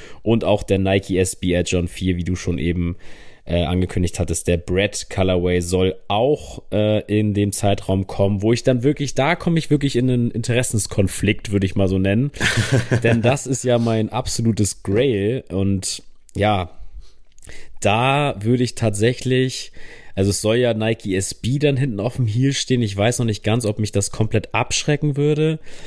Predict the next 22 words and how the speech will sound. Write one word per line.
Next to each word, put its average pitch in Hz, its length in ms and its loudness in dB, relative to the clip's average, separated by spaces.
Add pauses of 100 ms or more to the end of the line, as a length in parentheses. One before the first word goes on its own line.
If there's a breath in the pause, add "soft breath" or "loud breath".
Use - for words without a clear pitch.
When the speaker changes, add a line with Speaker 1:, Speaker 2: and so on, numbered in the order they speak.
(840 loud breath)
Speaker 1:
aber 123 640 0 (120)
einfach 131 460 0
um 110 180 2
den 104 200 2
Colorway 123 580 2
und 98 140 -2
den 92 100 -2
Schuh 160 300 0
zu 139 240 -2
haben, 131 480 0 (400 loud breath)
der 92 80 4
soll 107 160 2
ja 120 140 2
auch 107 180 -2
von 104 180 0
der 98 140 2
Sohle 107 300 2
und 98 160 0
so 98 160 2
ja 98 160 2
auch 95 380 -2 (380 loud breath)
komplett 101 680 0